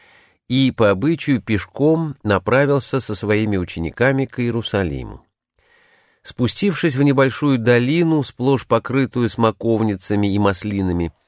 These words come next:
они приблизились к деревне Виффагии, которая, подобно Вифании, находилась в таком близком расстоянии от Иерусалима,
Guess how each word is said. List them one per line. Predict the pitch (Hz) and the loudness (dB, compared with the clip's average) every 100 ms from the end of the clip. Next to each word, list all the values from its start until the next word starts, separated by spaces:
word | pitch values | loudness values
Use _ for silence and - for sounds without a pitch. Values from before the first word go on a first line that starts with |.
| _ _ | _ _
они | 101 113 175 | 0 2 2
приблизились | 160 151 127 151 147 151 151 - - | 2 0 2 0 2 2 2 -2 -8
к | 107 | -4
деревне | 107 147 143 131 131 131 | 0 2 4 4 2 0
Виффагии, | 123 147 - - 131 98 78 71 64 65 - - - _ | 0 -2 -4 -2 0 0 -2 -6 -8 -10 -14 -20 -20 _
которая, | - 95 120 110 107 | -4 0 2 2 2
подобно | 107 104 104 107 104 101 | 2 2 2 0 2 0
Вифании, | 101 104 131 147 156 147 143 - _ | 0 -2 2 2 2 0 -2 -6 _
находилась | 107 117 - 107 127 127 113 | -2 0 0 0 0 0 -2
в | - | -2
таком | 107 98 120 107 | -2 0 -2 0
близком | 92 117 - 107 95 | 0 -2 -4 -4 -2
расстоянии | 92 - 101 104 98 90 87 | -2 0 0 2 2 2 0
от | 82 | -2
Иерусалима, | - 92 85 - 95 120 156 147 | -4 -4 -4 -2 0 2 0 0